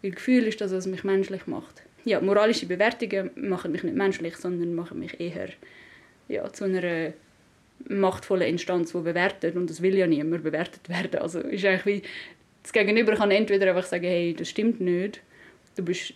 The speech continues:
selber blöd.» Oder was vielleicht sogar noch tragischer ist, ist, das Gegenüber kann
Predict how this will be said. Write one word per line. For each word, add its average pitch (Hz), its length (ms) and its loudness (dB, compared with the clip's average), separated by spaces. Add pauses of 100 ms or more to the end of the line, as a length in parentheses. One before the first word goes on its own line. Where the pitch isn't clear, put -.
(120)
selber 202 360 4
blöd.» 175 500 4 (200)
Oder 202 480 4
was 180 180 2
vielleicht 180 280 -2
sogar 180 220 -2
noch 175 140 -4
tragischer 202 400 0
ist, 170 200 -4
ist, 180 220 -14
das - 120 -16
Gegenüber 180 400 -2
kann 170 320 -2